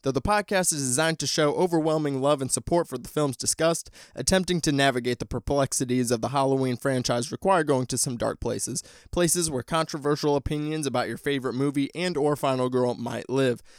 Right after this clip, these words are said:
This is typically a safe place, but for this episode, I advise you to proceed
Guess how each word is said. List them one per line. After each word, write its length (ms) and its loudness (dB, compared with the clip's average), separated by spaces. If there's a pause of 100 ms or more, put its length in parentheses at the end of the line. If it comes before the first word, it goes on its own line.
(140)
This 160 2
is 100 -4
typically 500 0
a 40 2
safe 300 0
place, 240 2
but 160 -2
for 120 0
this 220 0
episode, 480 2
I 120 2
advise 460 2
you 220 2 (220)
to 100 -4
proceed 540 0